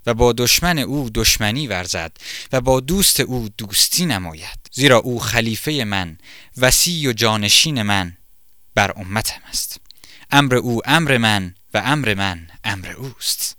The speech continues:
هر کس بعد از من از علی جدا شود، روز قیامت مرا نخواهد دید و به شفاعت من نخواهد رسید. هر که با علی مخالفت نماید، خداوند بهشت را بر او حرام می‌نماید.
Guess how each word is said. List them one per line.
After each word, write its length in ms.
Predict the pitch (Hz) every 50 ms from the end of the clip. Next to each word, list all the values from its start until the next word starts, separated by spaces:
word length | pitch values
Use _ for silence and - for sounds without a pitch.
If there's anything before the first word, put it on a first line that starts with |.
| - - -
هر 180 | - 147 170 170
کس 260 | - 180 170 - -
بعد 240 | - 123 117 113 113
از 160 | 110 107 113
من 240 | 117 120 120 110 - -
از 180 | 113 113 107
علی 300 | - 120 120 131 160 160
جدا 260 | 120 113 107 104 98
شود، 540 | 95 - - 95 90 101 107 110 107 - - -
روز 320 | 104 113 139 156 139 117
قیامت 840 | 113 104 113 104 95 92 90 90 92 95 82 - - - - - - - - -
مرا 320 | 107 107 107 104 95 85
نخواهد 540 | 85 101 135 151 - - 117 98 95 90 85 - -
دید 220 | - 82 78 - - - - - - - -
و 100 | 104 104
به 80 | 104 104
شفاعت 640 | - - 104 - - 104 98 92 98 95 - -
من 260 | 98 95 92 90 82 - - - -
نخواهد 580 | 98 117 147 - - 135 117 95 87 90 90 - -
رسید. 380 | - - - - - - - - - - - - - - - - - - - - - - - -
هر 100 | 127 131
که 160 | - - 143
با 200 | 127 127 120 113
علی 220 | 120 123 120 127 127
مخالفت 720 | 123 120 113 - - 123 120 120 120 - 147 147 139 143
نماید، 580 | 131 127 123 120 117 120 127 135 135 127 -
خداوند 680 | - 135 127 127 123 123 120 120 120 127 131 123 117 104
بهشت 640 | 120 117 113 - 185 196 185 170 - - - - 135
را 140 | 135 123
بر 180 | 107 113 107 101
او 200 | - 117 104 92
حرام 500 | - - - 113 110 131 160 170 147 120
می‌نماید. 800 | 101 98 90 85 82 85 - - - - - - - - -